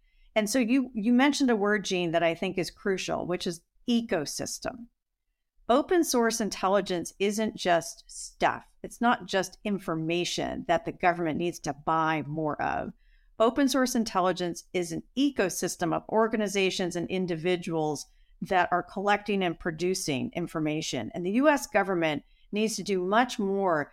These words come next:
to interact with them. So the example I often give is my colleague here at Stanford, Sig Hecker.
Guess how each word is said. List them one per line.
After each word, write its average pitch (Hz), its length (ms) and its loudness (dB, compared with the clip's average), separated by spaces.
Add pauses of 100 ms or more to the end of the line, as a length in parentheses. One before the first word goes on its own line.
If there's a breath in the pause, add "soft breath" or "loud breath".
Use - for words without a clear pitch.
(180)
to 233 160 -6
interact 175 520 2
with 165 200 -4
them. - 340 -6 (240)
So - 180 0
the 202 120 0
example 247 460 2
I 247 100 6
often 185 420 2
give 151 380 0
is 170 140 -6
my 156 140 0
colleague 196 440 2
here 170 160 0
at 170 120 -2
Stanford, 147 640 -4
Sig - 360 -4
Hecker. - 460 -8